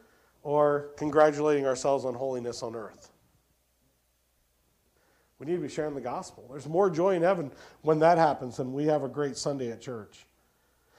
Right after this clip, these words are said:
Look at verse four again. "Surely he has borne our griefs. He's carried our sorrows.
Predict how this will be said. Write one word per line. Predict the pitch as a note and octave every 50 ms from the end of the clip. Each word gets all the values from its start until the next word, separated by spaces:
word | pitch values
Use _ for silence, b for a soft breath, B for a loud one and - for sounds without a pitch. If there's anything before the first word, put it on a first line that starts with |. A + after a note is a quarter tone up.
| b b b
Look | F3+ G#3 A3+
at | A#3 F#3+
verse | G3 G3 F3 -
four | - G3 F#3+ G3 F#3+ F3
again. | D#3 D#3 C#3+ C3+
"Surely | - - - A3 A#3+ A#3 G#3+ F#3+
he | G#3+ A#3
has | F#3+ D#3
borne | C3+ D#3 F3 E3+ D#3+
our | D#3
griefs. | C3 D3 E3 G3+ A3+ F#3 C3+ - - - - B B B B B
He's | B E3+ D#3+ -
carried | - - A3 A#3 A#3+ A#3 G#3+ G3
our | E3 D#3+
sorrows. | - - G#3+ A3 A#3 A3+ G#3 E3 C3+ -